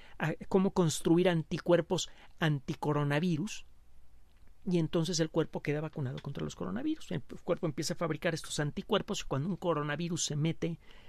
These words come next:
en la sangre, los anticuerpos se pegan al, al coronavirus, y el coronavirus se desactiva y es destruido por las defensas del cuerpo. Esa es la idea.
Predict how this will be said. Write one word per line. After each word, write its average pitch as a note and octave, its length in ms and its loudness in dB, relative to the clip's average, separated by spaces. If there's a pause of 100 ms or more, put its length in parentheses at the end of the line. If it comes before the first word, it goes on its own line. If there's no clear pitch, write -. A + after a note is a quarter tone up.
(140)
en D#3 140 4
la D#3+ 100 2
sangre, E3+ 440 2 (280)
los D3+ 220 -2
anticuerpos F3 640 0 (440)
se - 320 -2
pegan F3 540 6 (720)
al, D3 340 -4 (140)
al C#3+ 160 -4
coronavirus, D#3+ 720 2 (260)
y D#3+ 80 0
el D#3 80 2
coronavirus D3 520 -4
se E3+ 100 -6
desactiva - 580 -8
y E3 80 0
es D#3+ 100 -2
destruido D3+ 440 -6
por - 160 -6
las C3 100 -4
defensas C3+ 380 -6
del C#3+ 140 -10
cuerpo. - 340 -12 (760)
Esa F#3 140 0
es F3+ 80 0
la E3+ 80 2
idea. D#3 280 4